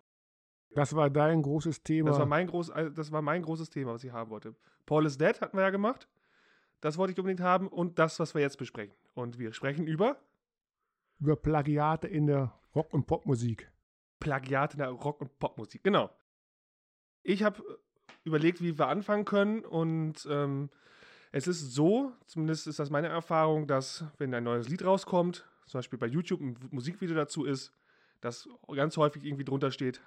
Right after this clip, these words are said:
Speaker 2: „Ach, das klingt doch so wie.“ Oder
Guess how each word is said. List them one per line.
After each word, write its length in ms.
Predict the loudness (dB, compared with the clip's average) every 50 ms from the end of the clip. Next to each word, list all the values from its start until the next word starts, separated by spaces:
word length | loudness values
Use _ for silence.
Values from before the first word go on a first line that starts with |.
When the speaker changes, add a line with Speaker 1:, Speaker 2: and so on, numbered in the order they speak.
| _ _
Speaker 2:
„Ach, 360 | 0 0 0 0 0 -4 -14 -14 -10
das 220 | -10 -10 -10 -4
klingt 260 | -2 -2 -2 0 -2
doch 140 | -4 -4 -4
so 340 | -4 -4 -2 -2 -2 -2 -4
wie.“ 280 | -6 -8 -8 -10 -12 _ _ _ _ _ _ _ _ _ _ _ _
Oder 300 | -8 -4 -4 -4 -4 -4